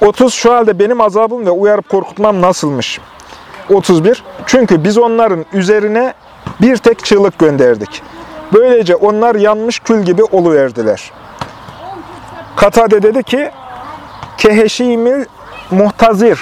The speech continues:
kavli, "yanmış kül gibi" demektir, dedi bu ayette geçen bu kelimeyi. Otuz iki, "Andolsun biz Kur'an'ı zikir için kolaylaştırdık, o halde var mı düşünen?"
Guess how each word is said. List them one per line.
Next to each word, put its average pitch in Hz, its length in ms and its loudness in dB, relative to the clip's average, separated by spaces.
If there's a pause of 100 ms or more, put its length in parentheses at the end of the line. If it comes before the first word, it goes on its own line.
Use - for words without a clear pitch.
kavli, 175 440 2 (440)
"yanmış 202 440 2
kül 240 240 0
gibi" 156 320 -2 (300)
demektir, 175 600 2 (420)
dedi 151 280 4 (140)
bu 156 120 4
ayette 139 280 2
geçen 135 340 -2
bu 131 60 -2
kelimeyi. 139 480 0 (380)
Otuz 208 240 2
iki, 240 280 2 (440)
"Andolsun 214 600 2
biz 240 160 -2
Kur'an'ı 226 420 2
zikir 208 300 -2
için 170 240 -2
kolaylaştırdık, 214 760 0 (120)
o 220 140 4
halde 180 240 0
var 196 180 2
mı 190 140 -10
düşünen?" 139 400 -4